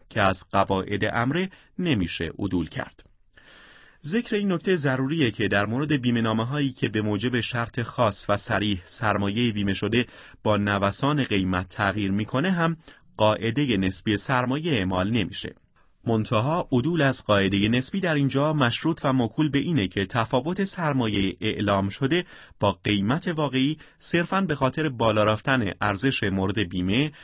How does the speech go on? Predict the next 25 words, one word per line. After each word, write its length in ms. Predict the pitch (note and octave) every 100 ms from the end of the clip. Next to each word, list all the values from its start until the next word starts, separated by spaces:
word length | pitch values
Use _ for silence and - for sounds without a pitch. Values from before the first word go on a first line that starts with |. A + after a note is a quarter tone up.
| - G#2+
در 140 | G#2+
فاصله 640 | D3 - A2 - G2 F2+ F#2
زمانی 680 | F#2 F2+ F2 F#2 A2+ D#3+
بین 340 | C3 A#2 C#3 C#3
صدور 440 | - A#2 C#3 F#3
بیمه 220 | D#3 C#3+
نامه 420 | A#2 F#2+ F2+ F#2 F#2+ - - F#2+ F#2
و 260 | F#2 A#2+ -
تاریخ 400 | - F#2+ F#2 -
وقوع 380 | G#2 F#2+ F2+ F#2
حادثه 480 | A#2 G#2 F2+ -
باشه. 280 | E2+ - - _ _ _ - - - -
به 80 |
عبارت 320 | G#2 G#2 A2 C3
دیگه 240 | A2+ B2
بیمه 200 | A#2 A2+
گذار 340 | A2 G#2+ B2+
باید 300 | A#2+ A2+ A#2+
در 180 | A2+ A2 -
ابتدا 380 | A2+ - A#2+ C3
قیمت 440 | A#2+ A2 B2 C3
واقعی 500 | A2 G#2+ G2+ C3+ F3
مورد 260 | E3 C#3 A#2+
بیمه 320 | G#2+ F#2+ F2+
رو 180 | G2+